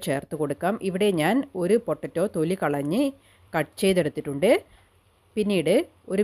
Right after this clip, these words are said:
മീഡിയം വലുപ്പത്തിലുള്ള ക്യാരറ്റ് കട്ട് ചെയ്തതും കുറച്ച് കറിവേപ്പിലയും ഇതിനകത്തേക്ക് ചേർത്ത് കൊടുക്കുന്നുണ്ട്. അപ്പോൾ ഇത് നന്നായി ഒന്ന് മിക്സ് ചെയ്തതിന് ശേഷം പിന്നീട് ഇതിനകത്തേക്ക്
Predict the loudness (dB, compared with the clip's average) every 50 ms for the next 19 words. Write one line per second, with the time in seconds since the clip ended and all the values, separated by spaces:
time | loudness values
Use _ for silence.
0 | 2 2 2 4 4 4 4 4 2 0 0 -2 -6 -6 -6 -6 -6 -4 -2 -2
1 | 0 0 -2 -2 -4 -8 -8 -6 -8 -8 -8 _ -6 -4 -2 -2 0 0 2 2
2 | 0 0 -4 _ _ _ _ _ -2 0 0 0 0 -2 -2 0 0 0 0 0
3 | 0 0 -2 -2 -2 -2 -2 0 0 -2 -2 -4 -6 -6 -4 -4 -2 -4 -4 -4
4 | -4 -4 -4 -4 -4 -2 -2 -2 -2 -2 -4 -6 -6 -6 -6 -6 -6 -6 -6 -2
5 | 2 4 4 4 2 0 -4 _ _ _ _ _ _ _ _ _ _ _ _ _
6 | _ _ _ _ _ _ _ _ _ _ _ _ _ _ _ _ _ _ _ _
7 | _ _ _ _ _ _ _ _ _ _ _ _ _ _ _ _ _ _ _ _
8 | _ -20 -20 -20 _ _ _ _ _ _ _ _ _ _ _ _ _ _ _ _
9 | _ _ _ -20 -20 _ _ _ _ _ -10 -10 -6 -2 0 0 2 2 4 4
10 | 4 2 2 0 -2 -4 -6 -10 -6 -4 -2 0 0 2 2 0 0 -2 -2 -4
11 | -4 -4 -2 -2 -2 -2 -2 -4 -2 -2 0 0 0 0 -2 -2 -2 -2 -4 -2
12 | -2 -4 -4 -2 -2 -2